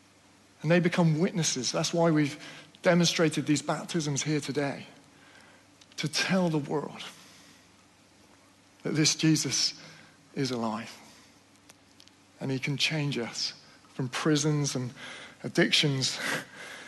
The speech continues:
<laughs> into people who follow after him,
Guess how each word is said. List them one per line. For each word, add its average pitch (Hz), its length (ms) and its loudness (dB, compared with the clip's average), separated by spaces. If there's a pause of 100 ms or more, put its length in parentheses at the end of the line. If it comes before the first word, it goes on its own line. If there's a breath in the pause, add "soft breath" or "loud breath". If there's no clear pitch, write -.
(200 loud breath)
<laughs> - 1000 -20
into 143 520 0 (1040)
people 165 300 -2
who 139 120 0
follow 139 380 -4
after 131 240 -6
him, 120 340 -6